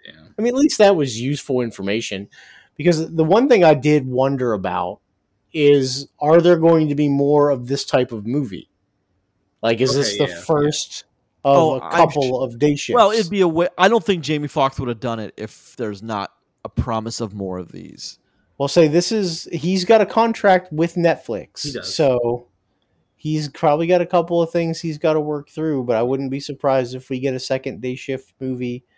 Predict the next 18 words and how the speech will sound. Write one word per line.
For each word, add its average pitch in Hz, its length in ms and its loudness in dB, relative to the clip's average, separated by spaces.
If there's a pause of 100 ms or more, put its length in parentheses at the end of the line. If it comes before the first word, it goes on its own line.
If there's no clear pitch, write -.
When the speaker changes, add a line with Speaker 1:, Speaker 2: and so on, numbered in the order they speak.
(480)
Speaker 2:
because 139 240 -2
they 143 120 4
definitely 160 400 2
set 131 260 -2
characters 143 500 -2
up - 180 -2
to 143 100 -10
return 135 480 -6
as 123 140 -6
well. 135 440 0 (240)
Speaker 1:
We 151 100 -12
thought 151 120 -10
the 143 60 -10
same 139 180 -12
thing 120 80 -12
about 87 260 -14
Bright, 82 320 -14
though. 85 240 -20